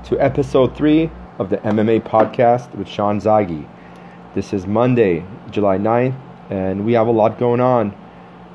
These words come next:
in the world of M M A. U F C two twenty-six,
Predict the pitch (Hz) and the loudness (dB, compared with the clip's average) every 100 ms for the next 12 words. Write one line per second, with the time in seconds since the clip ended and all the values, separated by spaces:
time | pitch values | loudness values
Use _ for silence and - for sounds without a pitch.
0 | - 104 101 107 117 113 98 120 120 113 | -8 -2 0 2 2 2 0 -2 0 0
1 | 117 104 87 85 - - - - - - | 0 0 -2 -6 -18 -20 -20 -20 -20 -20
2 | - - - - - 107 113 113 - 123 | -20 -20 -18 -18 -12 -2 2 2 2 -4
3 | 113 - 113 - 110 110 - 127 131 - | -4 -2 -4 -2 -2 -4 -2 -2 -2 -6
4 | - | -20